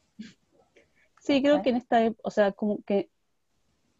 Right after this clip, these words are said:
Speaker 1: como que estamos tan encerrados en este momento de pandemia que tenemos más tiempo para darnos cuenta de todos sus detalles y toda la falta que hace, eh, educación, ¿no? Y eso creo que otro tema que deberíamos como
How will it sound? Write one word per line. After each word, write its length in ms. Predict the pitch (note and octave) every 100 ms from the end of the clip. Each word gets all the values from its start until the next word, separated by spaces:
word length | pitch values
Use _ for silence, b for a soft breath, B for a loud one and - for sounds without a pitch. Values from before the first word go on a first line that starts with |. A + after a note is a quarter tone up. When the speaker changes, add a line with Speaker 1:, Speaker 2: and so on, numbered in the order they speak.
| _
Speaker 1:
como 180 | - G#3
que 60 | G3
estamos 240 | - A#3+
tan 180 | - C4
encerrados 420 | C#4+ - A3 A3+
en 60 | A#3
este 140 | A3+
momento 300 | G3 F#3 F#3+
de 40 | G3
pandemia 300 | F#3 F#3 F#3+
que 80 | F3+
tenemos 260 | F3+ F3+ -
más 200 | F3 -
tiempo 380 | F3 F3 E3 -
para 240 | - -
darnos 280 | - F#3 F3+
cuenta 300 | F3+ F#3 F#3
de 80 | F3
todos 300 | - G3 F#3
sus 120 | F#3+
detalles 340 | F3 E3+ F3 F3+
y 20 |
toda 160 | F#3+ F#3
la 100 | -
falta 400 | - F3+ F3+ F3
que 120 | E3+
hace, 340 | F3 - F3+ - b b b _ _
eh, 140 | F3 -
educación, 840 | F3+ F3 D#3+ D#3 - F#3 E3+ F3
¿no? 280 | E3 E3+ F#3 b b b
Y 120 | F#3
eso 180 | F#3 B3
creo 180 | A#3 A#3+
que 80 | A3
otro 220 | G#3+ G#3+
tema 280 | G#3+ G#3 G3+
que 120 | G3
deberíamos 480 | F3 F3 F3+ F#3 F3+
como 440 | - E3+ D#3 D3+